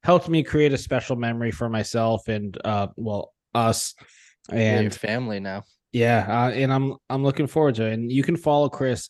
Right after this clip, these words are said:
Speaker 1: at C O T R A I N seventeen. Uh, the dude's awesome, man. He's just
Speaker 2: Great guy.
Speaker 1: li-,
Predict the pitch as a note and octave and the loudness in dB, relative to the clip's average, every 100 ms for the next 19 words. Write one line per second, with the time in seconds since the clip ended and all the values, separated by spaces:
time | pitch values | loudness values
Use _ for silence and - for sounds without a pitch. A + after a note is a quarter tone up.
0 | _ A#2+ B2+ B2 - _ _ _ _ _ | _ -2 0 -2 -6 _ _ _ _ _
1 | - - - E3 F3 - C#3 C#3 C3 B2+ | -12 -6 4 6 6 4 6 6 6 2
2 | - D3+ D#3+ E3+ E3 _ _ _ _ _ | 0 4 4 2 -2 _ _ _ _ _
3 | _ - B2+ C3+ C#3 - - B2 B2+ B2 | _ -4 2 4 2 -2 -6 -4 0 0
4 | B2 - _ A2+ A#2 A#2 - A#2+ A#2+ A#2 | -2 -6 _ -6 -4 -4 -6 -4 -2 -2
5 | A#2 - - B2+ A#2 A2+ A2 - B2+ A#2+ | -6 -8 -4 0 2 0 -2 -4 -2 0
6 | A#2+ A2 - _ - _ _ _ _ _ | 0 -2 -8 _ -20 _ _ _ _ _
7 | - G#2+ G#2 G2+ G2 G2 - _ - D#3+ | -6 -4 -2 -4 -6 -8 -12 _ 2 8
8 | D#3+ A#2+ G#2+ G#2+ A2 G#2 G#2 A#2+ A2 A#2+ | 8 8 2 0 -2 -4 -4 -2 -2 -4
9 | - - - - A2+ G#2+ - F#2 F2+ C3+ | -8 -12 -18 -10 -8 -8 -8 -8 -4 0
10 | C3+ | 0